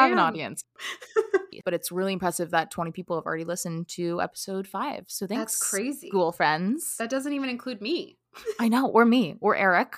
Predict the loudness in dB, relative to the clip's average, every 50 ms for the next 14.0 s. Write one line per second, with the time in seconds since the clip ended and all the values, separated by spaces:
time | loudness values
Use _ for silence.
0 | -8 0 2 2 4 4 4 4 4 4 4 0 0 -6 _ _ _ _ _ _
1 | -10 -6 -2 0 0 2 2 0 0 -2 -6 -6 _ 0 2 8 10 8 10 10
2 | 6 4 4 4 2 2 0 -2 -12 _ -14 -4 -2 -2 -2 -2 -6 -4 6 10
3 | 10 12 12 12 10 10 10 8 8 8 8 10 12 12 12 12 8 6 6 6
4 | 6 8 8 8 8 6 4 4 2 2 2 2 2 4 8 8 8 8 6 4
5 | -4 -16 -12 -6 -4 -2 -2 0 -2 0 2 4 4 4 4 2 0 -2 0 2
6 | 6 6 8 8 8 6 6 6 8 6 8 10 10 8 8 6 2 0 -2 -2
7 | -4 -6 -8 -12 -12 -14 -16 -4 -4 -4 -2 0 -4 -4 -4 -4 -6 -2 0 0
8 | 2 2 0 0 -4 -8 _ _ _ -4 -4 -4 -4 _ _ _ _ _ _ -18
9 | -18 -16 -18 -18 _ -4 -4 -4 -4 0 0 2 4 4 2 2 2 0 2 4
10 | 4 4 4 2 -2 -8 _ -12 -12 -12 -12 -18 -10 -4 2 2 2 2 2 0
11 | -4 2 2 4 4 4 4 2 2 2 2 2 4 4 4 2 0 -2 -2 -4
12 | -4 -2 2 4 4 4 6 4 4 4 4 0 -2 -2 -2 -4 -4 -6 -8 -2
13 | 0 0 2 2 0 -2 -2 -4 -2 -2 -2 -2 -4 -4 -2 -2 -2 -2 -2 -6